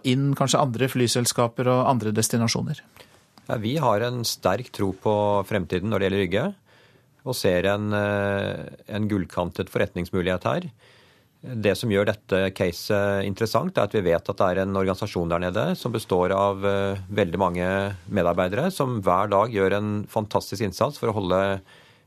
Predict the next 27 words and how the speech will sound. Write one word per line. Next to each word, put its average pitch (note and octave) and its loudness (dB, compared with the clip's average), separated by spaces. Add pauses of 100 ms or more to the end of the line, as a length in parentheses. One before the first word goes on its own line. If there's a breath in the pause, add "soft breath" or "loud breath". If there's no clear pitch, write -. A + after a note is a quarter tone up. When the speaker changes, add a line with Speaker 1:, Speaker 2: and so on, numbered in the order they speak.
(120)
Speaker 2:
eh, G#2 -4
hjulene F#2+ 0
i A2 -2
gang. D#3+ 0 (760 soft breath)
Eh, G#2+ 0
og G#2 0
det A2 4
er G#2+ 4
det G2 4
å F#2 2
kunne A2 0
overta G#2 2
den F#2+ 2
organisasjonen G#2+ 0 (400 soft breath)
intakt, - -2 (260 soft breath)
eh, G#2 0
som A#2 0
gjør F#2+ 4
dette G2 0 (320)
mulig. G2+ 0 (760 loud breath)
Så - -8
det G#2 2
er B2+ 0
helt G#2 -2
avgjørende E2+ -2
for A2+ -4
oss. - -8